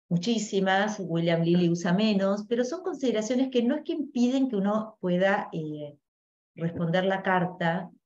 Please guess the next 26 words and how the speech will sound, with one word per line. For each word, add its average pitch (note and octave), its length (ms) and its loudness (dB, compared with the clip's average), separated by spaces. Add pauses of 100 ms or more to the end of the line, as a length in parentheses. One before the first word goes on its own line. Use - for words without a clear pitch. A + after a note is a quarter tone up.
(340)
sino A#3+ 320 0
que C4+ 240 2
alertan. F3+ 840 0 (280)
¿no? B3 200 0
A C#4+ 80 2
mí, E4 120 -2
por E4+ 140 -2
ejemplo, D#4 520 -4
yo, D#4+ 420 -4
a C4+ 80 0
mí D#4+ 80 0
no F4 100 -8
me D4+ 100 -4
gusta, D4+ 580 -4
a A3 80 0
mí D4 100 2
no E4 100 -6
me D4 80 2
molesta A#3+ 360 2
responder G#3+ 400 -2
una G#3+ 180 0
carta G3+ 300 -2
con F#3+ 140 0
el E3+ 120 2
ascendente F3+ 480 0
tardío, D3+ 520 -4